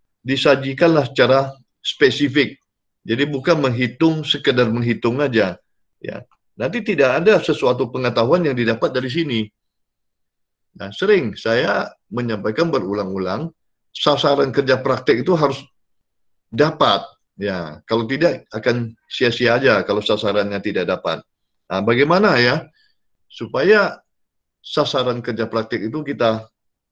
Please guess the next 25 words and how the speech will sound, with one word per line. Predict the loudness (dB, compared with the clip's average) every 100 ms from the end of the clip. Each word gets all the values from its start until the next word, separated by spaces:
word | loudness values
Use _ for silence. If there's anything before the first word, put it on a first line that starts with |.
| _ 0
peroleh, | 4 6 4 2 -12 _ _ _ _ _
ya, | -8 -6 -6 -10 _ _ _ _ _ _
manfaat | -4 -2 0 0 0 2
dari | 2 2 0
kerja | -2 0 0
praktek | 0 -4 -4 -8
itu | -8 -8
kita | -6 0 0 0 -6 _ _ _ _ 0
dapat, | 2 4 2 -2 _ _ _ _ _ _ -12
ya. | -12 -12 -16 _ _ _ _ _ _ _ 0
Eh, | 2 4 4 2 0 2
untuk | 4 4 2 6 8 10 8 6
ini | 2 0 0
saya | 0 0
sarankan | 0 0 0 -2 0
karena | -2 -2 -2
objeknya | -2 -2 -4
sudah | -6 -4 -4 -2
terlanjur | -2 -2 -4 -6
diambil. | -6 -6 -4 -4 -2
Nanti | -4 -4
untuk | -4 -4 -2
kelompok | 0 0 0
lain, | 2 4 2 -4 _ _ _
ya, | 0 0